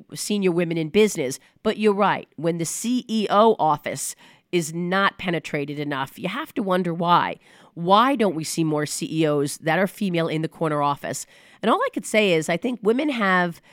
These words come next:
and this is a generalization, I recognize that, but women like to have a lot of balls in the air. And oftentimes we leave the job for whatever reason, to go have a baby, to come back, to, to go do something else and then come back. And the hierarchy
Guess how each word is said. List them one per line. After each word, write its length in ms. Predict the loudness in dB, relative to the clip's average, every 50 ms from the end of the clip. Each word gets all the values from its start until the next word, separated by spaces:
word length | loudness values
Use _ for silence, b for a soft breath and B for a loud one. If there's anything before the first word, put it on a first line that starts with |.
| b b
and 140 | b -2 0
this 160 | 0 0 0
is 100 | -2 -2
a 60 | -2
generalization, 800 | 0 0 0 0 0 0 -2 -2 -2 -4 -4 -4 -4 -4 -4 -4
I 60 | -4
recognize 480 | -4 -4 -4 -6 -8 -8 -8 -8 -6 -6
that, 220 | -6 -8 -6 -6
but 120 | -8 -8 -4
women 280 | -4 -4 -2 -2 0
like 180 | 0 0 0 0
to 80 | -2 -2
have 160 | 0 0 0
a 40 | 0
lot 220 | 2 2 2 2
of 100 | 0 0
balls 280 | 0 2 2 2 0 0
in 80 | -2
the 140 | -2 -2 -2
air. 280 | -2 -4 -4 -6 -8 -10 b b b b b b b b
And 160 | 2 4 6
oftentimes 720 | 6 6 4 2 -2 -4 -4 0 0 2 2 2 0 -2
we 160 | -2 -2 -2 0
leave 380 | 0 0 0 0 -2 -2 -2
the 80 | -2 -2
job 500 | 2 4 4 6 6 6 6 6 4 2 -2
for 100 | -6 -4
whatever 340 | -2 0 0 0 0 0 0
reason, 380 | 0 0 0 0 -2 -4 -6 -6
to 120 | -8 -8
go 180 | -4 -2 0 0
have 140 | 0 0 -2
a 60 | -4
baby, 340 | -2 -2 -2 -2 -4 -6 -6
to 120 | -6 -8
come 260 | -8 -4 -4 -4 -2
back, 340 | 0 2 2 2 2 0 -2
to, 180 | -4 -4 -4 -4 -4 B B B B B B B B
to 100 | -2 0
go 220 | 4 4 4 4
do 120 | 4 2 0
something 360 | 0 -2 -2 0 0 0 2
else 240 | 2 2 2 0 0
and 80 | -2
then 100 | -2 -2
come 220 | -2 0 -2 0 2
back. 320 | 4 4 4 4 2 _ b b
And 320 | b 0 0 0 0 -2 0
the 80 | -2
hierarchy 840 | 0 0 0 0 0 2 2 2 0 0 -2 -2 -4 -2 -2 -4 -6